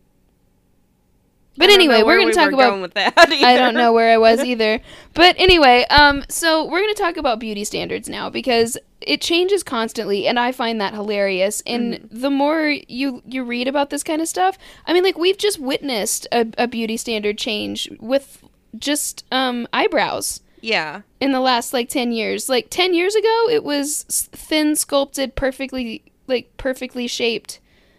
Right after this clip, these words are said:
Speaker 1: eyebrows, and it has gone from that to, like, let 'em go.
Speaker 2: Mm-hmm.
Speaker 1: I mean, sculpt a little, but, like, thick,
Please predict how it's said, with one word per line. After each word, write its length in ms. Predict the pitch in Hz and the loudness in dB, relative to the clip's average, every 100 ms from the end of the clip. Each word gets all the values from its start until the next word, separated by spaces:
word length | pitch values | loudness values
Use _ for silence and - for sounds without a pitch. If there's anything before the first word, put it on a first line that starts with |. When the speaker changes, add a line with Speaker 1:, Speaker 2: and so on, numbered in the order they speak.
| _ _ - | _ _ -2
Speaker 1:
eyebrows, 420 | 262 269 254 220 | 0 2 0 0
and 140 | - 254 | 0 0
it 80 | 262 | 0
has 120 | 240 | -2
gone 400 | 247 240 240 240 | -2 -2 -2 -4
from 200 | 254 240 | -6 -2
that 340 | 233 262 - | 0 0 -4
to, 140 | - 254 | -6 -2
like, 260 | 240 240 - | -2 -4 -8
let 320 | 226 233 277 | -2 2 2
'em 180 | 262 240 | 2 0
go. 520 | 254 277 220 220 247 _ _ | 2 2 0 -2 -4 _ _
Speaker 2:
Mm-hmm. 420 | 220 214 202 208 | -12 -10 -10 -2
Speaker 1:
I 40 | 262 | 0
mean, 160 | 269 | 0
sculpt 340 | - 285 277 247 | 0 2 2 2
a 80 | |
little, 480 | 226 311 220 202 240 | 0 2 4 2 0
but, 320 | - 247 220 - | 0 0 0 0
like, 380 | 233 220 - - _ - | 0 0 -2 -20 _ -20
thick, 560 | - 311 277 - - | -8 2 2 0 -12